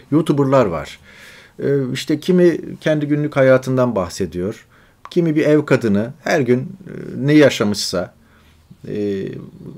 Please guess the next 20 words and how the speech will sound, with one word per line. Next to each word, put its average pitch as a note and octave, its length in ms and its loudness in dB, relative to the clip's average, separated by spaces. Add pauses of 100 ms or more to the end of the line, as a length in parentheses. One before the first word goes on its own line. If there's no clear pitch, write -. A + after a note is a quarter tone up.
(140)
paylaşıyor, B2+ 580 2
koyuyor A#2 380 2
videosuna. E2 600 -8
Kimi F#3 260 6
trafikte D3 500 2
bir C3+ 80 2
şoför, B2+ 540 2 (500)
o C#3 100 0
da C3 80 4
işte G#2+ 380 -2 (500)
trafikten G#2 520 -2
manzaralar G2+ 600 0
paylaşıyor. D#2+ 520 -4
Kimi D3 300 -2
bir C3 100 4
esnaf - 420 -4
falan. G#2+ 340 -4
Bunlar G4 260 0 (320)
YouTube'a F3+ 580 2
p-, - 220 -20